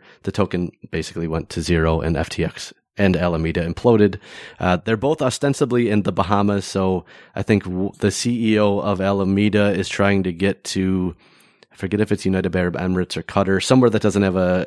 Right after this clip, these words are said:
extradition agreement. I think he's still in the Bahamas being questioned by, by them. But, like, people will definitely go to prison here. I also see these trying to get funding where he would get twelve billion dollars to cover this gap, and,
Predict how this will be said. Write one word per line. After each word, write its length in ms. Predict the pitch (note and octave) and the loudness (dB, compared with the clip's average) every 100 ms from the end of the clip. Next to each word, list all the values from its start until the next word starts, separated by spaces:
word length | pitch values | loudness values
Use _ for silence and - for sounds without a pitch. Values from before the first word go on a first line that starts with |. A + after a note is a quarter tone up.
| - | -6
extradition 480 | G2+ - F#2+ F2+ F#2+ | -10 -4 -4 -2 -4
agreement. 480 | F2 F#2 F2 E2 - - - | -2 0 0 -2 -8 -20 -8
I 80 | F#2 | -2
think 160 | G#2 F#2+ | 0 0
he's 220 | A2 G2+ | 0 -2
still 320 | - G2 F#2 | 2 2 2
in 280 | - F2 E2+ | 0 -2 -2
the 100 | F2 | -2
Bahamas 480 | F2 F2+ F2 E2+ D#2 | 0 0 2 0 -2
being 240 | F2+ F2 | -2 -4
questioned 420 | - F#2 - F2 | 0 -2 0 -4
by, 300 | E2 F2 D#2+ - - - - _ - | -2 -2 -4 -8 -20 -20 -20 _ -2
by 140 | F#2+ | 0
them. 320 | E2+ E2+ E2 - | 0 -2 -4 -6
But, 180 | F#2 _ | -8 _
like, 300 | F#2+ G2+ _ | -6 -6 _
people 280 | - F#3 E3 | 0 4 6
will 280 | B2 A2 - _ | 6 4 -2 _
definitely 340 | - G2 G#2 G2 | -2 0 0 0
go 160 | G2+ | 0
to 160 | G2+ G2+ | -2 -4
prison 320 | - G2 C3 | -2 0 2
here. 180 | C#3 C3+ | 4 6
I 120 | G#2+ | 6
also 280 | G#2+ C#3 G3+ | 4 4 2
see 200 | - F3 | 4 2
these 320 | D3 B2+ - - - - | 4 4 2 -10 -20 -12
trying 440 | - A#2 A2+ B2+ B2 | -4 0 2 2 2
to 100 | B2 | 0
get 160 | G#2 | -2
funding 580 | - - G2 G2+ C#3+ D3+ - - - | -4 -2 0 2 0 -2 -8 -20 -10
where 180 | - B2 | 0 2
he 160 | A#2 C3+ | 4 2
would 160 | B2+ | 4
get 260 | A#2+ - - | 2 -2 -8
twelve 240 | - G#2+ F2+ | 0 0 2
billion 260 | G2+ G2 | 0 0
dollars 320 | F#2 F#2 F#2 | 0 0 -2
to 100 | - | -6
cover 240 | F#2+ G2+ F#2 | -6 -4 -4
this 200 | F2+ - | -6 -4
gap, 320 | F2+ F#2+ - | -4 -4 -6
and, 280 | - F#2+ F2 | -8 -6 -6